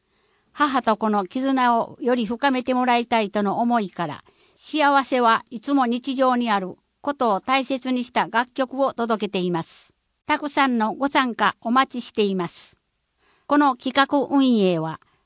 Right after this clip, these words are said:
子育て支援ネットワーク、ウィックス播磨との共同事業です。日時、一月二十二日日曜日、午後一時から四時、会場午前十二時三十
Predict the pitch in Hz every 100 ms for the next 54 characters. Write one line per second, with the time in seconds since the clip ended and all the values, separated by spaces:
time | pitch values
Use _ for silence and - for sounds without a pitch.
0 | - 277 294 285 277 254 - 254 233 240
1 | 277 _ 277 254 233 190 - 165 - _
2 | _ _ 254 277 294 _ 240 - 214 240
3 | 233 196 165 - - 254 226 - 277 277
4 | 269 254 233 220 190 165 143 - - -
5 | _ _ _ _ _ - 269 269 226 180
6 | 147 - - 247 285 247 220 226 262 269
7 | 240 214 208 190 185 175 240 - 247 208
8 | 175 - - _ _ _ - 254 285 226
9 | 208 262 247 220 190 180 185 208 165 -
10 | _ _ _ _ - 269 247 240 226 180
11 | 220 240 277 220 226 269 254 226 202 240
12 | 247 196